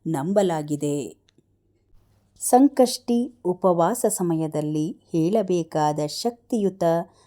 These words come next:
ಗಣೇಶ ಮಂತ್ರಗಳಿವು. ವಕ್ರತುಂಡ ಮಂತ್ರ. ಓಂ ವಕ್ರತುಂಡ ಮಹಾಕಾಯ ಸೂರ್ಯಕೋಟಿ ಸಮಪ್ರಭಂ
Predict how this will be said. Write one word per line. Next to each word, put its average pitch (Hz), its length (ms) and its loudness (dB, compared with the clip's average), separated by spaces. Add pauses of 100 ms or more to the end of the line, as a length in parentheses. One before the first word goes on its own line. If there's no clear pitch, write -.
(180)
ಗಣೇಶ 165 540 0
ಮಂತ್ರಗಳಿವು. 147 1040 -4 (680)
ವಕ್ರತುಂಡ 196 800 0
ಮಂತ್ರ. 165 400 -2 (680)
ಓಂ 202 360 4 (100)
ವಕ್ರತುಂಡ 214 760 2
ಮಹಾಕಾಯ 160 840 -2 (160)
ಸೂರ್ಯಕೋಟಿ 208 1040 -2
ಸಮಪ್ರಭಂ 151 840 -2